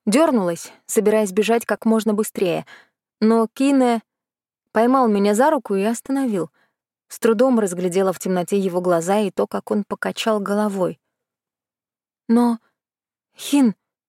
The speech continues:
все никак не могла поверить в то, что все в порядке. Кине хмыкнул. «Все в порядке, поверь», заверил он. «Как ты это делаешь?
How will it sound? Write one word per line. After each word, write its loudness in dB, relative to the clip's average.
все 0
никак 2
не 4
могла 2
поверить 0
в -16
то, -2
что -6
все -4
в -14
порядке. -6
Кине 2
хмыкнул. -2
«Все 0
в -16
порядке, -4
поверь», -4
заверил 2
он. -2
«Как -2
ты 2
это 0
делаешь? 0